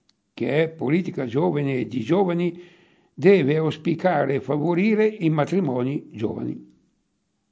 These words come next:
Un altro articolo dello stesso giornale. "Fascisti,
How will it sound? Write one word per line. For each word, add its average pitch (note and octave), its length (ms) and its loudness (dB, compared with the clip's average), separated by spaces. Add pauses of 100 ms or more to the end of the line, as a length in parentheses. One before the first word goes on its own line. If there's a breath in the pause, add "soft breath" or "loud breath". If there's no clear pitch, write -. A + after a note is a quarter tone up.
(920)
Un D3+ 160 0
altro E3 680 0
articolo C#3 680 -2
dello C#3+ 200 -2
stesso C#3 320 -6
giornale. A2+ 560 -6 (1500)
"Fascisti, D#3 880 0